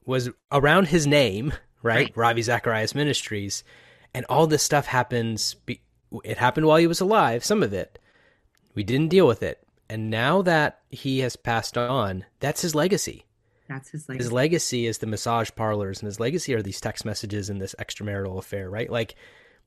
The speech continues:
Speaker 1: I'm not thinking about, when I hear Ravi's name, I'm not thinking about,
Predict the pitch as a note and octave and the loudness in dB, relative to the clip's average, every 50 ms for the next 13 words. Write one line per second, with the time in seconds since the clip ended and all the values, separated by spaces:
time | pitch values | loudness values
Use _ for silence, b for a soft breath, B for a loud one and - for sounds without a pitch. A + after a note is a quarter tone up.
0 | _ _ - _ - - A2 B2 D#3 F3 C#3 C#3 - - D#3+ F#3 - - F3 C3+ | _ _ -20 _ -8 -2 0 2 2 2 2 2 2 2 2 2 2 2 4 4
1 | B2 A2+ A#2+ A2+ A2+ G#2+ A2 A2+ A#2 A#2 A#2 A2+ G#2+ A2 A2 A2+ G#2 G#2+ G2+ G2 | 4 4 4 4 4 4 2 0 0 2 2 2 2 4 2 2 2 0 -2 -2
2 | G#2+ G#2 G#2 G2+ G2+ G#2 B2 A#2 G#2+ - C3 C3 A#2+ - A#2+ A2 G2+ F#2 G#2 G2 | -2 -2 -2 -2 -2 -2 -4 -4 -4 -4 -4 -4 -4 -4 -4 -4 -2 -2 -2 -2
3 | G2 G2 - | -2 -4 -6